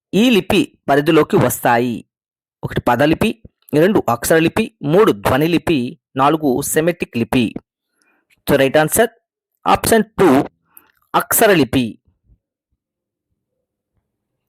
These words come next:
భారతీయ భాషలు ఏ లిపికి పరిధిలోకి వస్తాయి?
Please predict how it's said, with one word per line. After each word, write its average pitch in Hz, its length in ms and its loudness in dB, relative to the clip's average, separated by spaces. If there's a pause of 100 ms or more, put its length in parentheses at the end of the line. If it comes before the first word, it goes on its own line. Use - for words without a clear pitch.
(640)
భారతీయ 131 380 2
భాషలు 143 480 0 (580)
ఏ 170 120 2
లిపికి 170 280 -2 (220)
పరిధిలోకి 160 340 2
వస్తాయి? 233 320 2